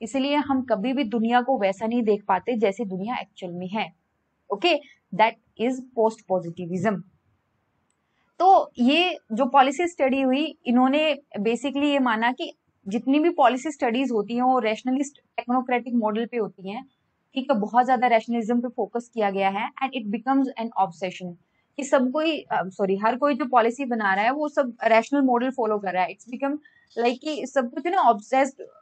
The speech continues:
हर कोई इससे obsessed हो गए हैं। तो हमने policy बनाने के जो alternative तरीके हैं उनको छोड़ दिया है कि rationalism ही तो है कि हंड्रेड रुपीज लगाए तो कितना फायदा होगा, input output वाले पे चल रहे हैं हम। हम जिनको fact मानते हैं ना कि ये चीज,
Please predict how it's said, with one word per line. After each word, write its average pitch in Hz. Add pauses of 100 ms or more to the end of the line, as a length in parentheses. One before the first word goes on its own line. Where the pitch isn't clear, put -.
(260)
हर 240
कोई 302
इससे 302
obsessed 285
हो 214
गए 170
हैं। 175 (400)
तो 339
हमने 269
policy 262
बनाने 254
के 247
जो 247
alternative 240
तरीके 208
हैं 240
उनको 302
छोड़ 233
दिया 196
है 180
कि - (540)
rationalism 285
ही 311
तो 254
है 233
कि 262 (160)
हंड्रेड 233
रुपीज 240
लगाए 196
तो 240
कितना 240
फायदा 185
होगा, 170
input 214
output 208
वाले 196
पे 196
चल 180
रहे 180
हैं 180
हम। 180 (1160)
हम 330
जिनको 339
fact 330
मानते 254
हैं 240
ना 359
कि 294
ये 294
चीज, 294